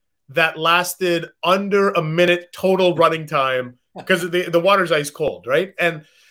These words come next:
Speaker 1: but, and here's the other thing, and I, and I wanna point this out because the community in Ottawa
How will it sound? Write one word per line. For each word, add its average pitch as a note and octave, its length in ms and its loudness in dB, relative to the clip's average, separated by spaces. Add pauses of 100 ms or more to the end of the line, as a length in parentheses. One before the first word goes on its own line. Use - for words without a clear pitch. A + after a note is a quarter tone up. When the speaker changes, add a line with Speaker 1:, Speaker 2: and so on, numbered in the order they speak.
(300)
Speaker 1:
but, D#4 120 0 (540)
and C4 140 0
here's F4+ 160 0
the C4+ 100 0
other A3+ 140 2
thing, F3+ 160 0
and D#3 80 4
I, F3 100 -2
and F3 100 2
I F#3 60 0
wanna B3 240 -2
point A3+ 200 -2
this F3 160 -4
out F3+ 140 2
because D3+ 580 -2 (540)
the D3+ 200 -8
community A3+ 680 -4
in F#3+ 80 2
Ottawa D#3+ 560 4